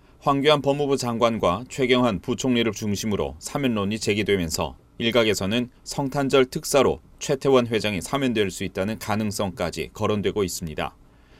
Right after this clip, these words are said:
최 회장 사면론은 박근혜 대통령이 내세우는 비리 정치인과 경제인에 대한 사면 반대 입장과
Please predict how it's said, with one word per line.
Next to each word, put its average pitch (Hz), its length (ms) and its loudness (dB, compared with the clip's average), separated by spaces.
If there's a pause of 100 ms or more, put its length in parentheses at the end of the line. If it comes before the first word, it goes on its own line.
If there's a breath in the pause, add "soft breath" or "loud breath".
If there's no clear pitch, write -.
(300 soft breath)
최 175 160 2
회장 156 340 4
사면론은 143 720 0
박근혜 143 400 0
대통령이 123 500 2
내세우는 107 680 0
비리 117 280 2
정치인과 117 640 0
경제인에 107 540 0
대한 95 280 -2
사면 120 400 -2
반대 110 340 0
입장과 85 560 -4